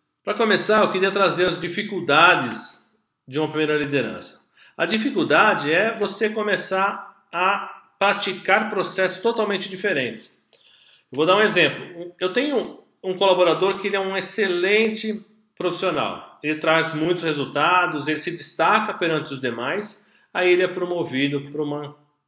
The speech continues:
uma posição de liderança. E aí o que acontece? Ele deixa de fazer as coisas pra fazer com que as pessoas façam por ele. Então, tudo que ele foi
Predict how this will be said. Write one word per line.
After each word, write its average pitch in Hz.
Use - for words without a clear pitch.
uma 135
posição 139
de 131
liderança. 127
E 165
aí 220
o -
que 262
acontece? 220
Ele 160
deixa 233
de 175
fazer 120
as 113
coisas 123
pra 180
fazer 185
com 185
que 190
as 175
pessoas 208
façam 165
por 160
ele. 95
Então, 151
tudo 277
que -
ele 269
foi 180